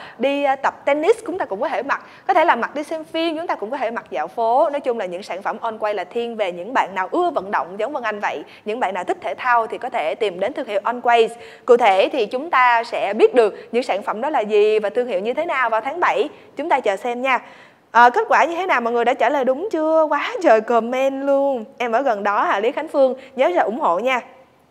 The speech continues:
Tim bay khắp phòng luôn. Cảm ơn Nguyễn Kiều, bắn tim quá trời. <laughs> Em tag hai chục người luôn.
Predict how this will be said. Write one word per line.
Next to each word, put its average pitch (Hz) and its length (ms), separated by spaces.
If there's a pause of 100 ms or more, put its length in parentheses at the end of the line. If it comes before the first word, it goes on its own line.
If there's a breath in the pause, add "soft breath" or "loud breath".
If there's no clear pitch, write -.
(500)
Tim 262 240
bay 240 140
khắp 403 140
phòng 214 300
luôn. 262 140
Cảm 269 180
ơn 277 120
Nguyễn 240 200
Kiều, 226 180
bắn 233 160
tim 262 180
quá 269 140
trời. 214 400 (600 loud breath)
<laughs> 247 100 (2250 loud breath)
Em 240 180
tag 269 160
hai 277 240
chục 254 220
người 202 260
luôn. 214 300